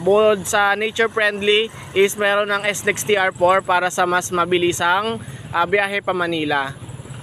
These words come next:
Diba? Available po ang ating mga row house kay Bella Vita San Pablo. Ganito po yung itsura. Ayan po sa screen.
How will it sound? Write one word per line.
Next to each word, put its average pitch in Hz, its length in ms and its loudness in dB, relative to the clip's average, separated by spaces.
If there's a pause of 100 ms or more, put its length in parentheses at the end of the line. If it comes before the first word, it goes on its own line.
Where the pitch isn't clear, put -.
(1160)
Diba? 151 320 0 (800)
Available 254 480 2
po 269 80 4
ang 262 240 6
ating 254 80 2
mga 247 240 4
row 247 160 2
house 233 160 0
kay 240 160 2
Bella 233 240 2
Vita 226 240 0
San 220 240 0
Pablo. 208 320 2
Ganito 208 320 0
po 202 160 4
yung 196 80 4
itsura. 185 560 4 (880)
Ayan 156 240 0
po 170 80 0
sa 165 160 0
screen. 208 560 0